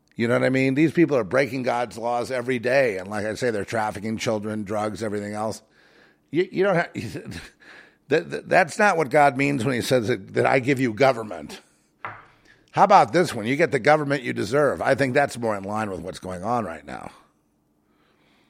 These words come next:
But we follow the laws, unless it's a law like, uh, you can't have a Bible. But, I mean, we follow the laws. It's, um,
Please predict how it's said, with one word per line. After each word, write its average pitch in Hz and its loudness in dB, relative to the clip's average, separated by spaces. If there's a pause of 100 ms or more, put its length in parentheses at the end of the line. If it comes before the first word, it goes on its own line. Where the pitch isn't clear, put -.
(300)
But 135 4
we 196 4
follow 131 2
the 104 -8
laws, 98 -4
unless 107 -6
it's 95 -12
a 98 -10
law 92 -8
like, 90 -12
uh, 90 -14
you 92 -14
can't 95 -10
have 90 -10
a 85 -10
Bible. 82 -10
But, 82 -8
I 87 -10
mean, 95 -12
we 92 -10
follow 80 -6
the 55 -12
laws. 50 -14 (2000)
It's, 107 -4
um, 101 -2